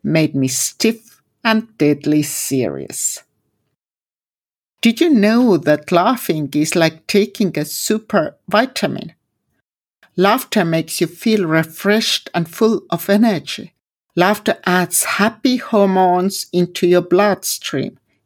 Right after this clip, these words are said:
It also reduces stress. I have never watched so many funny animal videos than I did after my burnout. And I can confirm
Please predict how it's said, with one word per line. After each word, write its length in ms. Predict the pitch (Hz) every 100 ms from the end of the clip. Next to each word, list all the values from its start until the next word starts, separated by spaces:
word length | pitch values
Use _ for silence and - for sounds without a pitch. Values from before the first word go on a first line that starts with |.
| -
It 200 | - 180
also 640 | 170 180 - - 156 - -
reduces 640 | 160 - - 190 - 160
stress. 720 | - - 180 185 - - - - _ _ _ _ _ _ _ _ _ _ _ _ -
I 80 |
have 220 | 214 226 208
never 720 | 202 196 208 220 240 240 226
watched 680 | 180 190 - - - - -
so 640 | - - 240 254 269 269
many 400 | 240 208 214 214
funny 580 | 208 - 190 208 208 - -
animal 480 | 190 202 196 175
videos 640 | 170 170 180 208 190 160 - - _
than 200 | 170 165
I 120 | 156
did 460 | 143 139 185 190 170
after 300 | 170 - 160
my 180 | 147 147
burnout. 800 | 160 175 165 - - - - - _ _ _ _ _ -
And 260 | 165 160 127
I 320 | - 160 151 - -
can 460 | 170 151 165 160
confirm 800 | - 190 196 - 185 170 135 -